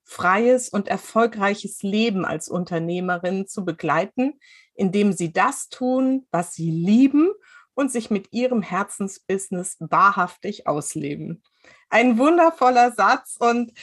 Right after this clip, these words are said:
ich erzähle mal ganz gern kurz, woher ich dich so kenne. Also ich glaube, ich folge dir jetzt auch schon so seit ein, anderthalb Jahren in deinen Kanälen,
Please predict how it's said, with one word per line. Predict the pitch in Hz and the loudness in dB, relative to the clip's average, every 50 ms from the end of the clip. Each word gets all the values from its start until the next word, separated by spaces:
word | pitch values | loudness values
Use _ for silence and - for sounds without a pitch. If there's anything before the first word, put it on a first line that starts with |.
| - - - | -20 -18 -12
ich | - 226 220 | -4 2 2
erzähle | 247 233 233 - 277 277 269 | 2 2 2 0 0 2 2
mal | 262 247 233 | 2 2 4
ganz | 226 240 233 226 226 | 4 4 2 2 0
gern | - 208 214 220 220 | 0 0 0 0 0
kurz, | - 262 247 240 - 233 | 0 0 0 0 -2 -4
woher | 220 208 208 208 | -4 -2 -2 -2
ich | 208 208 | -4 -4
dich | - 208 - - | -8 -10 -8 -6
so | 185 175 | -8 -8
kenne. | 180 - - 240 269 311 311 | -8 -4 -2 0 0 2 4
Also | 262 240 214 214 | 2 2 2 0
ich | 214 220 | -4 -2
glaube, | - 214 226 220 | 0 0 0 0
ich | 220 - | -2 -4
folge | - 220 226 226 | -2 -2 -2 -2
dir | - 202 | -2 -4
jetzt | 190 196 - - | -6 -4 -2 0
auch | 190 220 | 0 0
schon | - - 190 185 | 0 -2 -4 -4
so | - 185 196 | -4 -6 -4
seit | 196 185 185 - - | -2 -2 -2 0 0
ein, | 185 190 196 208 196 180 | 0 0 0 -2 -2 -2
anderthalb | 180 185 180 175 - - 180 175 170 - | -2 -2 -2 -2 -2 -4 -4 -4 -4 -4
Jahren | - 202 214 220 226 240 247 240 240 | -2 2 4 4 6 6 4 4 2
in | 214 208 208 | 0 0 0
deinen | 180 175 180 185 196 196 | 0 -2 0 -2 -4 -4
Kanälen, | - 202 190 196 202 202 220 233 226 226 226 226 220 226 220 | -2 -2 -2 0 0 0 0 0 0 0 2 2 2 2 2